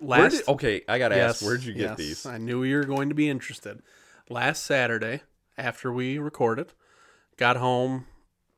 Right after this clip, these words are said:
Speaker 2: decided we wanted to go out and have lunch. Went to No Free Ads. Actually, definitely give 'em a free ad. Dottie Dumplings. I've talked about it multiple times. Great place for a burger.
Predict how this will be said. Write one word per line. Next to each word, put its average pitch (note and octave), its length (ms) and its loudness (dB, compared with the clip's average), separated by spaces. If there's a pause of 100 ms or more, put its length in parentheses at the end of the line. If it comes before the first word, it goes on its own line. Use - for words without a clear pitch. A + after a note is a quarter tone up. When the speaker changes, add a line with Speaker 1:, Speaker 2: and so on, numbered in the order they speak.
Speaker 2:
decided A#2+ 360 2
we A#2+ 80 -2
wanted A#2 280 -4
to A#2 240 -2
go A#2+ 120 -6
out A#2+ 140 -2
and A#2+ 80 -12
have A2+ 160 -6
lunch. A#2 520 -4 (500)
Went A2+ 260 -6
to A2+ 460 -2
No A2+ 160 -2
Free C#3 200 0
Ads. B2+ 300 0
Actually, C#3 480 -4 (320)
definitely A#2 300 -2
give A2+ 100 -4
'em A2+ 60 -6
a G#2+ 40 -10
free A2+ 220 -10
ad. A2+ 180 -10
Dottie A#2 220 0
Dumplings. A#2 500 -6
I've - 120 -12
talked A#2 240 -2
about A#2 140 -2
it A2+ 40 -10
multiple A#2 320 -8
times. A2+ 340 -8 (360)
Great C3 240 2
place B2+ 260 0
for C3+ 140 -4
a B2+ 40 0
burger. A#2+ 500 0